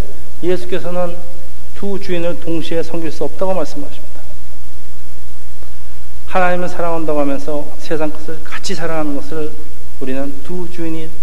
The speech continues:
두 주인을 섬긴다고 배워왔습니다. 이것이 오늘날 우리 마음속에 자리 잡고 있는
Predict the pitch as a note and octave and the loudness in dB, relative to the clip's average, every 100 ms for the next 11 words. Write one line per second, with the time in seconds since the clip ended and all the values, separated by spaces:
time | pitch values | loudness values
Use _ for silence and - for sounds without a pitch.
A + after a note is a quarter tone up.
0 | - D3+ D3+ D3 C#3+ C#3 C3+ B2+ A#2+ A#2 | 0 0 0 0 0 0 0 0 0 0
1 | - A#2 A#2 - - - - - - - | 0 0 0 0 0 0 -2 -2 -2 -2
2 | - - - - - - - - - - | -2 -2 -2 -2 -6 -6 -6 -4 -4 -2
3 | - - - - B2 C3 - E3 E3 - | -2 -2 -2 0 0 0 0 0 0 0
4 | - - - C#3+ D#3 D#3 D3 D3+ D#3 D#3 | 0 0 0 0 2 0 0 0 0 0
5 | D3 B2+ - - B2+ A#2 A2+ A2+ - A#2+ | 0 0 0 0 0 0 0 0 0 0
6 | B2+ D#3 | 0 0